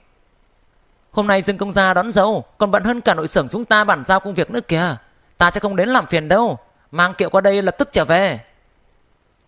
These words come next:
Chúng quan viên nhất tề cúi người, cùng tiễn Lưu công công hồi thành. Lưu Cẩn không nói tiếng nào, cúi người vào trong kiệu. Cỗ kiệu lớn nhẹ nhàng nâng lên men theo con đường rộng lớn bằng phẳng xuống núi.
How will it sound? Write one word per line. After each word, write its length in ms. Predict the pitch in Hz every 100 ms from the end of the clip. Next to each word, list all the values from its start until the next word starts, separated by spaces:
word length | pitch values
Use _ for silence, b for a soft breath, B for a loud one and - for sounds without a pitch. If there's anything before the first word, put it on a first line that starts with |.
| _ _ _ _ _ _ _ _
Chúng 160 | 175 240
quan 140 | 226
viên 220 | 220 220
nhất 140 | 247 277
tề 100 | 175
cúi 180 | 143 208
người, 340 | 233 165 117 - _ _ _ _ _
cùng 180 | 196 185
tiễn 160 | 196 240
Lưu 140 | 220
công 160 | 214 208
công 180 | 214
hồi 140 | 185 156
thành. 360 | 143 156 175 113 _ _ _ _ - _ _ _ _ _ _ _
Lưu 180 | 220 247
Cẩn 300 | 226 151 117
không 160 | - 208
nói 120 | 202
tiếng 160 | 180 226
nào, 320 | 202 139 95 - _
cúi 140 | 185
người 180 | 247 226
vào 120 | 147
trong 160 | 147 202
kiệu. 280 | - 165 - - _ _
Cỗ 120 | -
kiệu 160 | 233 202
lớn 200 | 170 180
nhẹ 120 | 247
nhàng 320 | 170 165 139 104 _
nâng 180 | 202 214
lên 200 | 208 208
men 120 | 214
theo 140 | 214
con 160 | 214 202
đường 140 | 160
rộng 140 | 127 151
lớn 260 | 147 202 240
bằng 180 | 170 139
phẳng 280 | 147 113
xuống 180 | 113 165
núi. 260 | 165 180